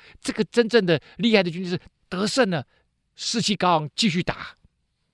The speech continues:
可是呢，他们在打第二个城的时候，很奇怪，耶利哥很难打，他们打下来了。可是接下来这个城叫艾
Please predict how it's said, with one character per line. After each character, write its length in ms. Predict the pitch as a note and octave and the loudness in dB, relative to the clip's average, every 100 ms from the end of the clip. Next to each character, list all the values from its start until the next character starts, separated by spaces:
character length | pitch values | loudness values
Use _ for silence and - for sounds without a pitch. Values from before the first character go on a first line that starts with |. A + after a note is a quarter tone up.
| _ _ _ _ _ | _ _ _ _ _
可 80 | - | -8
是 180 | - F3 | 0 0
呢， 140 | D#3 C#3+ _ _ _ _ _ | 0 -4 _ _ _ _ _
他 100 | F#3+ | 0
们 60 | F3+ | 2
在 80 | |
打 180 | F#3 A#2+ | 2 2
第 140 | - F#3 | 0 0
二 40 | |
个 100 | C3+ | 0
城 200 | - F2 | -4 -8
的 80 | F#2+ | -10
时 140 | F#2 | -10
候， 200 | F#2 G#2 - _ _ _ _ | -10 -12 -14 _ _ _ _
很 140 | - - | -16 -12
奇 160 | - | -10
怪， 280 | F#2+ A2+ E2+ - _ _ - - | -4 -4 -6 -12 _ _ -20 2
耶 140 | D3+ | 4
利 140 | F#3 F3 | 4 0
哥 180 | E3+ | -4
很 340 | E3+ - - F#2+ | -6 -8 -6 -6
难 200 | F2 A2+ | -8 -14
打， 140 | G#2 - _ _ _ _ | -14 -16 _ _ _ _
他 120 | A#2+ | -2
们 120 | A2+ | 0
打 180 | G#2 - | -2 -10
下 180 | - F#2 | -10 -10
来 160 | E2 | -12
了。 40 | _ _ _ _ _ _ _ _ _ _ _ | _ _ _ _ _ _ _ _ _ _ _
可 140 | - | -6
是 280 | A#2 E3 D3+ - | 0 2 2 -2
接 180 | - F#3+ | 2 4
下 160 | F3+ D#3 | 4 2
来 80 | |
这 120 | B2 B2+ | 2 -2
个 60 | |
城 200 | B2 G#2 | -4 -4
叫 140 | G#2 - _ - | -4 -6 _ -2
艾 320 | F3 D3+ | -2 0